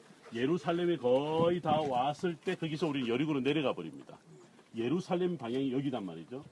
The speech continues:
예루살렘 성전이 파괴되고 난 다음에 사내들인이 에이디 구십 년 이전까지는 사내들인이 해체당한 상태입니다. 그리고 난 다음에 사내들인은 제일 먼저 모였던 데가 아까 제가 말씀드렸던 얌니아 혹은 야브네, 거기가 어디냐면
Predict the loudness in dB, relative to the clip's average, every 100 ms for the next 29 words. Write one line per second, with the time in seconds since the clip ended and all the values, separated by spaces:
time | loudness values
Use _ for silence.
0 | -20 -20 -6 -2 0 0 0 0 0 2
1 | 4 2 0 -2 0 0 0 0 0 0
2 | -2 -4 -4 2 4 4 2 0 0 -2
3 | -6 -20 -2 4 6 4 0 0 2 6
4 | 8 6 4 4 6 6 6 4 2 2
5 | 6 6 6 6 6 4 2 -12 4 6
6 | 8 6 6 2 -2 -4 -4 -6 -10 -20
7 | -20 -20 -20 0 8 10 10 8 4 4
8 | 6 10 10 10 6 4 4 0 2 4
9 | 4 4 2 2 2 2 0 0 0 0
10 | 0 0 0 -2 -4 -4 -2 -2 -4 -4
11 | -2 -2 -4 4 8 8 8 6 4 2
12 | 2 6 6 10 12 12 12 6 0 4
13 | 6 8 10 10 8 6 2